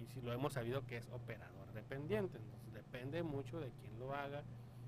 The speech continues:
Entonces sí es importante que al fin y al cabo lo haga alguien que tenga el conocimiento, ¿no? Porque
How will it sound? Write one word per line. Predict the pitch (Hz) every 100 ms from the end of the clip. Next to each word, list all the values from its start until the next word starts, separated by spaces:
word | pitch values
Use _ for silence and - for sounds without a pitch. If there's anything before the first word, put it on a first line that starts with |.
| -
Entonces | - - -
sí | 147
es | 151 170
importante | 147 135 120 120 135
que | 123
al | 117
fin | 120 120
y |
al | 123
cabo | 123 120 127 120 - - - - - - - -
lo | -
haga | 117 123
alguien | 135 139
que | 117
tenga | 117 117 139
el | 127
conocimiento, | 117 113 120 107 131 131 110
¿no? | 117 120
Porque | 117 120